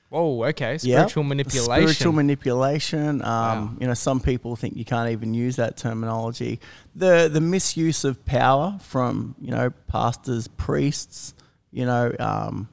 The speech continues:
Speaker 2: that can lead to disturbing things, you know, like we hear about pedophilia in the Catholic Church
Speaker 1: Yep.
Speaker 2: and, and a concept, um, called holy darkness. I think it'd be just great to talk about that. And ul-, ultimately, I think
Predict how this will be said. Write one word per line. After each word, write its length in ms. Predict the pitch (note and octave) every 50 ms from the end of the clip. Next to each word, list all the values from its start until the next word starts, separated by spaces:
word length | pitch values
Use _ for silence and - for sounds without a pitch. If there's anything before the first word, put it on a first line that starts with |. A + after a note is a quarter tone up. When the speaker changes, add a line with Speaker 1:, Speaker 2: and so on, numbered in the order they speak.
| _ _ _ _ _ -
Speaker 2:
that 160 | - B2 A#2+
can 180 | - B2 A#2+ A#2+
lead 240 | A#2+ A#2+ A#2+ A2 -
to 160 | - A2+ A#2 -
disturbing 640 | - - - - - - B2+ A#2+ A#2 G#2+ A2 A2
things, 340 | G#2+ - - A2+ A2 A2 A2+ A2
you 60 | G#2+
know, 140 | G#2+ G#2+ G#2+
like 100 | - -
we 80 | G#2 A2
hear 180 | - - G#2
about 280 | G#2+ G#2 - - - -
pedophilia 640 | - - - - - - - - A2 A2+ - A2+ A2+
in 80 | A2+ G#2+
the 80 | A2+
Catholic 440 | - - - A#2+ - - - G#2 G2+
Church 540 | - - - A2+ A2 G#2 A#2+ A#2+ - - -
Speaker 1:
Yep. 100 | A#2 G#2+
Speaker 2:
and, 120 | G2+ G#2+ - _ _ _ _ _ _ _ _ _ _ _ _
and 280 | - D3 E3 E3+ E3+ D#3+
a 60 | D#3+
concept, 600 | - - F3 E3+ E3 - - E3 D#3+ C#3 C3+ -
um, 380 | C#3 C3 B2+ B2 A#2+ A#2+ A#2+ A#2
called 240 | - C3 C#3 C3 B2
holy 320 | B2 B2+ C3+ C3 B2+ B2+
darkness. 760 | A2+ A#2+ G2+ - - - - - - - - - - - - - - _ _
I 120 | - C3+ -
think 280 | - - C#3+ B2 G2+
it'd 160 | - A#2+ A2+
be 120 | B2 A#2 A2+
just 180 | B2+ C3+ - - _ _ _ _ _ -
great 380 | - - D#3+ D#3+ E3 E3 -
to 80 | - C#3+
talk 300 | C#3+ - - C#3 C#3+ B2
about 240 | B2 C3 B2 - -
that. 220 | C3+ C3 C3 - -
And 260 | - F3+ F#3 F#3+ F#3+ F3+
ul-, 360 | - - F3+ G#3 G#3+ - - -
ultimately, 640 | F3+ G#3 G#3+ G#3 - G#3+ G#3 G3+ F#3+ F#3 F3 E3+
I 120 | D3 C#3 D3
think 480 | - - D3+ D3+ D3+ D3 C#3 - -